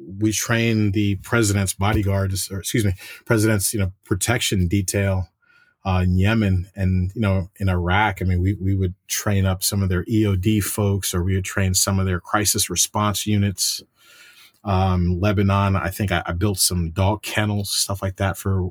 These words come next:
for one of their, uh, premier units there, premier police units. And so, um, it's just the U S government equipping and training, you know, uh, host country partner nations, you know, training their forces to kinda go after some of these bad folks, man. So it's, it's kind of,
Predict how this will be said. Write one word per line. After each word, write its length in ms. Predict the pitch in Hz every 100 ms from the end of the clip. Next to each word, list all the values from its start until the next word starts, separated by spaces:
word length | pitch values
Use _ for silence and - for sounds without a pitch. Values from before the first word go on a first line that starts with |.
| -
for 180 | - 95
one 180 | 95 98
of 80 |
their, 380 | 95 95 92 85
uh, 120 | 82
premier 500 | - - 92 98 101
units 460 | 98 98 98 - -
there, 280 | 101 101 101 _
premier 340 | 98 98 98
police 440 | 98 98 101 - 101
units. 440 | 101 95 - - _ _ _ _ _ _ _ -
And 140 | 95
so, 540 | - 104 101 101 95 92 _
um, 340 | 95 98 98 98
it's 140 | 98
just 180 | 120 -
the 100 | 104
U 120 | 113
S 100 | 104
government 440 | - 104 110 95 90
equipping 500 | - 117 98 107 98
and 140 | 85
training, 680 | - - 110 104 104 98 92 _ - - - -
you 120 | 101
know, 380 | 92 92 90 87 76
uh, 320 | 82 73 71 -
host 300 | - 110 -
country 320 | 107 101 101
partner 360 | - 107 101 101
nations, 720 | 101 107 - 98 98 92 -
you 80 |
know, 140 | 92 87 85
training 320 | 110 101 95
their 160 | 107
forces 500 | 95 - 101 - 95
to 140 | - 95
kinda 260 | 98 98 92 -
go 140 | 92
after 220 | 92 98
some 220 | 92 101
of 40 | 95
these 120 | 87
bad 260 | 85 101 117
folks, 400 | 87 80 - 82
man. 220 | 85 85
So 220 | - 90
it's, 220 | 95 - -
it's 280 | 104 -
kind 220 | - 117 113
of, 300 | 101 98